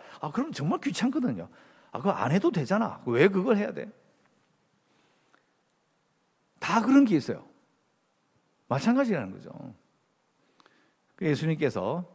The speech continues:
시대가 바뀌었음을, 그러니까 새 포도주, 이게 내일에 나오는 거예요. 그러면서 이 시대가 누구 때문에 바뀌느냐? 결국은 이제 앞에부터 권위를 쭉 이야기했기 때문에 알게 되는 거예요.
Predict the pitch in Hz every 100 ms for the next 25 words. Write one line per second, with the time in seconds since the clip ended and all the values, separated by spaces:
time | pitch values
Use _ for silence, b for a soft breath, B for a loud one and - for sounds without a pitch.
0 | - _ - - 202 190 147 92 90 117
1 | - - - _ _ _ _ _ _ _
2 | _ _ _ 127 107 - 131 - 101 92
3 | - - _ - 101 98 95 107 87 67
4 | - - - - _ b b b b b
5 | b b b 160 156 151 135 170 214 214
6 | - - 170 165 202 165 143 127 110 160
7 | 202 277 302 190 147 143 135 127 - -
8 | _ 151 165 220 175 107 107 98 - 180
9 | 196 151 - 110 123 214 175 160 156 127
10 | 123 139 143 127 113 98 - - 92 101
11 | 82 78 85 -